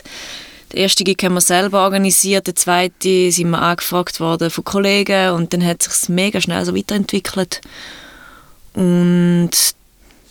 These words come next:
ja, wir sind dann schnell bei einer Booking-Agentur gelandet, wo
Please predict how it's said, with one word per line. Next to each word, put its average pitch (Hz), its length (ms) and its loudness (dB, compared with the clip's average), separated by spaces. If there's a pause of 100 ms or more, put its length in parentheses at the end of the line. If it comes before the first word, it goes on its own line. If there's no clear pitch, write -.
(160)
ja, 185 180 0
wir 240 80 4
sind 214 140 2
dann 202 100 2
schnell 202 260 0
bei 214 80 -2
einer 202 480 2
Booking-Agentur 214 840 -2
gelandet, 190 540 -4
wo 180 260 -2